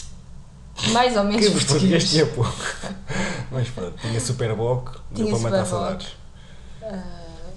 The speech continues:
Speaker 1: mais em conta do que na brewery.
Speaker 2: Sim.
Speaker 1: Mais em conta para o tamanho que era, tipo, a minha
Speaker 2: Sim,
Speaker 1: cerveja
Speaker 2: sim,
Speaker 1: era
Speaker 2: sim.
Speaker 1: pequenina na brewery. E comemos um
Speaker 2: Para
Speaker 1: flan.
Speaker 2: aqui,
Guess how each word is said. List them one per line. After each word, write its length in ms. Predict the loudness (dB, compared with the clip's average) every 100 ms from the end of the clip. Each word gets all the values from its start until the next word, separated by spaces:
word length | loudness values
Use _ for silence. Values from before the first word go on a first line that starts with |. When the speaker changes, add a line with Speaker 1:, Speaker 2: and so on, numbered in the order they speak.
| -6
Speaker 1:
mais 280 | -2 0 2
em 100 | 2
conta 340 | 2 0 -2
do 140 | -8 -10
que 140 | -10
na 80 | -10
brewery. 560 | -10 -10 -10 -8 -8 -8 -8 -10 -8 -10 -10 -12
Speaker 2:
Sim. 420 | -14 -12 -10 -10 -12 -14 -8
Speaker 1:
Mais 180 | -6 -6
em 60 |
conta 140 | -8 -10
para 120 | -12
o 40 |
tamanho 300 | -12 -12 -12 -10
que 100 | -8
era, 180 | -8 -10
tipo, 200 | -12 -12
a 40 |
minha 260 | -12 -12 -12
Speaker 2:
Sim, 60 | -10
Speaker 1:
cerveja 240 | -8 -8
Speaker 2:
sim, 80 | -8
Speaker 1:
era 120 | -10
Speaker 2:
sim. 60 | -10
Speaker 1:
pequenina 340 | -10 -10 -10 -12
na 60 |
brewery. 200 | -14 -16 -16 -16 -14 -14 -12 -14 -14 -14 -14 -14 -12
E 80 | -12
comemos 340 | -6 -6 -4 -6
um 80 | -8
Speaker 2:
Para 240 | 2 4
Speaker 1:
flan. 60 | 4
Speaker 2:
aqui, 580 | 2 0 2 0 -2